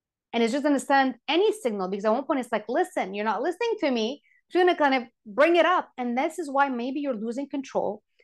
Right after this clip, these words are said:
with certain foods. And we sometimes also lose control with those food groups we cut out, because they end up becoming trigger foods.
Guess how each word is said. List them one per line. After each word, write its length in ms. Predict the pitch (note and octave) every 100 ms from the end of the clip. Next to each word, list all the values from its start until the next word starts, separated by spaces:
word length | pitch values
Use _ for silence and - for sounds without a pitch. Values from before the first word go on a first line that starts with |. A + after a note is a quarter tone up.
| _
with 120 | G#3 G3+
certain 340 | G#3 G3+ G#3
foods. 300 | - E4 D4
And 180 | B3+ B3+
we 80 | C4+
sometimes 540 | - F#4+ G4+ G#4 F4+
also 340 | C4+ D4 E4+ E4+
lose 220 | D4+ D#4
control 580 | D#4+ D4+ A#3 G#3 B3 - _ _ _ _
with 140 | B3 G3+
those 180 | A3
food 220 | - E4 C4+
groups 180 | C#4 -
we 80 | A3+
cut 260 | - A#3
out, 260 | F4+ D#4+ C#4+ _ _
because 220 | A#3+ B3 A#3
they 60 |
end 160 | B3+ B3+
up 180 | A#3+ G#3+
becoming 540 | A#3+ - B3 B3 A#3+ _ _
trigger 280 | - C#4+ D#4
foods. 480 | D#4 - - -